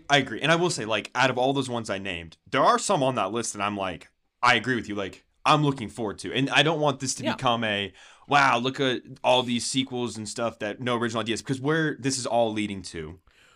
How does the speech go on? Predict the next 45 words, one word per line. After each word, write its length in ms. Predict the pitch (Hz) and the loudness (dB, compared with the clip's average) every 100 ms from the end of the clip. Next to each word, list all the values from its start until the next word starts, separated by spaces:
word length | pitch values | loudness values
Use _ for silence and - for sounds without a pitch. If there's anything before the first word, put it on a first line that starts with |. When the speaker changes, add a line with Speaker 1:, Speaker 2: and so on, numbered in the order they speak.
| _ - | _ 0
Speaker 2:
Well, 100 | 214 | 4
Speaker 1:
And 60 | 285 | 6
Speaker 2:
there 100 | 294 | 4
aren't 240 | 302 311 | 2 0
a 60 | 143 | -2
lot 180 | 107 95 | -6 -10
of 120 | 92 | -10
original 380 | 95 92 110 95 | -10 -10 -8 -8
ideas, 320 | 85 78 - | -10 -12 -10
but 140 | 127 | -6
go. 180 | 117 - - - - | -4 -6 -14 -20 -10
Keep 180 | 143 | -8
going. 140 | - 147 | -4 2
Speaker 1:
Right. 280 | 117 90 - 135 _ - - - - - - | 2 2 -6 -16 _ -20 -20 -20 -20 -10 0
I 100 | 185 | 2
mean, 320 | 190 175 156 _ _ _ _ _ - | 2 -2 -6 _ _ _ _ _ -2
there 220 | 175 170 | -2 2
are 280 | 143 202 202 | 4 4 4
and 100 | 156 | 2
there, 260 | 127 101 - | 0 -2 -4
and 140 | 117 107 | -2 -2
there 160 | - | -2
aren't. 240 | 113 95 113 | -2 -2 -2
Like, 200 | 113 - | -4 -2
I, 400 | 120 147 156 107 _ _ _ - | 0 2 0 -4 _ _ _ 0
obviously 420 | 123 120 120 131 113 | 2 2 0 -4 -6
on 120 | 113 | -6
this 140 | 104 | -8
endeavor 540 | 107 101 101 101 98 - | -8 -4 -4 -4 -6 -2
of 540 | 98 92 90 82 - - _ _ - | -2 0 -2 -8 -14 -20 _ _ -6
watching, 500 | 104 110 - 107 101 - | 2 2 2 -8 -8 -6
you 120 | 104 | -6
know, 100 | 87 | -2
every 240 | 107 107 | -4 -4
big 200 | 107 104 | -4 -4
release 320 | 98 98 95 | -4 -8 -8
this 220 | - 95 - | -8 -8 -8
year, 100 | 98 | -6
which 140 | 98 | -4
I 40 | 131 | -2
finally 200 | 185 156 | -2 0
got 140 | 135 | 0
around 220 | 113 110 | 0 -2
to 60 | 98 | -2
Argylle. 580 | 90 92 87 82 87 | -2 -2 -2 -4 -6